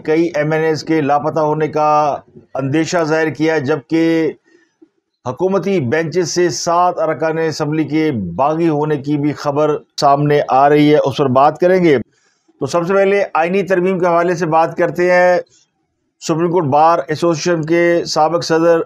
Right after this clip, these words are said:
आबद जुबैरी समेत पाकिस्तान बार कौंसिल के छः अरकान ने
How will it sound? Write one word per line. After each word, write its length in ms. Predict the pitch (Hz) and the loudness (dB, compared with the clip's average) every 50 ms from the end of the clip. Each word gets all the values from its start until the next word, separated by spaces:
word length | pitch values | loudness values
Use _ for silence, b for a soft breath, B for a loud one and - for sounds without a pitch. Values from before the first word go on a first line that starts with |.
| - _ 139 | -6 _ 0
आबद 240 | 151 156 156 165 170 | 0 0 0 0 0
जुबैरी 280 | 147 151 151 160 170 165 | 0 0 0 0 0 -2
समेत 440 | 147 147 147 170 170 156 117 - - B B B B B B B - | -2 -2 0 0 0 0 -2 -6 -12 B B B B B B B -2
पाकिस्तान 380 | 143 156 156 151 170 175 170 156 | -2 -2 0 -2 -2 -2 0 0
बार 220 | 151 156 165 165 - | 2 2 2 0 0
कौंसिल 340 | - 165 165 151 165 170 151 | -2 -4 -2 -2 -2 -6 -4
के 160 | 151 170 165 | -2 -2 -4
छः 400 | 160 - - - 160 165 175 185 | -2 -4 -4 0 2 2 4 4
अरकान 440 | 180 170 135 156 156 156 156 160 160 | 2 0 0 0 2 2 2 2 2
ने 160 | 160 170 165 | 0 0 0